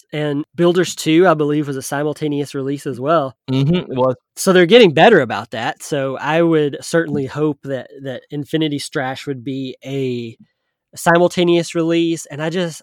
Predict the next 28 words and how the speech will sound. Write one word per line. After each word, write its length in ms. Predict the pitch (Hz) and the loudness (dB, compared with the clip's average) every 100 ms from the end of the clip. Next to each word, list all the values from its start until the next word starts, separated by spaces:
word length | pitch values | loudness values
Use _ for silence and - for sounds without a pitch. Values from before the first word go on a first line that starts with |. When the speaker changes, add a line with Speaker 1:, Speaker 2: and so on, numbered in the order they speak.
| - | 0
Speaker 1:
I 120 | 175 | 6
don't 140 | 185 139 | 6 4
know. 200 | 117 113 - | -2 -8 -2
That's 180 | 165 | -2
kind 180 | - 185 | 2 4
of 60 | 165 | 6
my 360 | 156 147 139 - _ _ _ | 4 2 -2 -8 _ _ _
speculative 960 | - - 170 - 190 165 151 160 151 143 | -12 0 0 0 2 2 4 4 2 2
<laughs> 40 | - | -6
evidence 800 | 131 127 127 123 139 127 - - | -8 -6 -6 -6 -6 -8 -12 -8
for 140 | - 165 - | -2 -2 0
why, 440 | 165 151 151 156 - - | -2 0 0 2 0 0
Speaker 2:
<laughs> 220 | - - - | -4 -2 4
Speaker 1:
for, 260 | 208 190 - - - | 6 4 0 -12 0
for 140 | 220 196 | 4 8
why 300 | 214 202 196 | 8 8 8
Dragon 300 | 185 185 175 | 6 6 6
Quest 280 | 185 147 | 2 2
Dai 300 | 135 165 170 | 4 6 8
Infinity 460 | 160 151 165 160 147 | 6 4 2 2 0
Strash 460 | - 156 135 135 - _ | -2 -2 0 -2 -10 _
is 200 | 156 131 | -8 -6
definitely 640 | 120 151 147 151 147 143 135 | 0 0 0 -2 -2 -4 -4
coming 340 | 160 143 139 | -2 -2 -2
out 180 | 127 123 | -4 -6
here 180 | 143 131 | -6 -4
in 80 | |
English. 480 | 123 123 113 107 - | -4 -6 -8 -14 -20